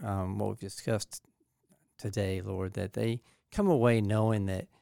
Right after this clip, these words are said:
there is nothing higher or bigger or more powerful than you. And you provide that blessed assurance in every situation.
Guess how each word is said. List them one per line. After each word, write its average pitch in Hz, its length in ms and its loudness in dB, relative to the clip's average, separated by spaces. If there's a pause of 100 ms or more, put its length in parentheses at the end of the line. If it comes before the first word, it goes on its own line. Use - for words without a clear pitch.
(360)
there 135 120 0
is 107 160 2
nothing 139 540 0
higher 117 720 0
or 101 120 -2
bigger 110 540 0
or 95 120 -2
more 104 200 0
powerful 98 720 -2 (540)
than 95 240 -2
you. 92 400 -6 (480)
And 95 420 -2
you 117 300 -10
provide 107 560 2
that 101 260 -2
blessed 104 640 0
assurance 101 840 -4 (600)
in 104 340 0 (300)
every 117 540 -2
situation. 95 920 -6